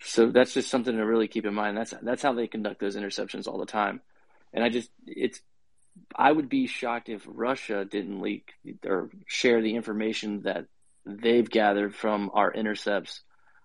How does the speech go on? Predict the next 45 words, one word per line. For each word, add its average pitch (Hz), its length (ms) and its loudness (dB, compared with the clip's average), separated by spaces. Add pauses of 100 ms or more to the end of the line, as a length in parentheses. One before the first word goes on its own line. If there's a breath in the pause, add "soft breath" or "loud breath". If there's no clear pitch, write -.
of 104 180 -2
what 110 160 4
our 104 100 4
response 117 520 -2
is. - 240 -8
And 104 160 -6
we, 107 240 -6
you 110 120 -4
know, 110 100 -2
we 110 180 -4
see 127 360 -2
when 117 160 -2
it 104 80 -4
happens, 117 520 -2 (680)
it's - 220 -2
politicized 110 800 4
on 113 180 -6
the 113 60 -8
news 113 440 -4
for 107 460 -6
about 107 320 -4
an 104 100 -6
hour, 104 480 -2
and 107 240 -8
then 104 160 -8
that's 123 280 -2
really 113 220 0
the 107 80 -2
last 107 300 0
that 104 80 -2
we 101 120 -4
hear 107 200 0
of 101 160 -2
it. 95 200 -6
And 104 140 -12
now 107 180 -2
we 107 120 -2
have 101 200 -2
this 113 200 -8
going 107 280 -2
on, 104 320 -4
and 101 80 -6
it 98 100 -4
seems 104 360 -4
that 101 240 4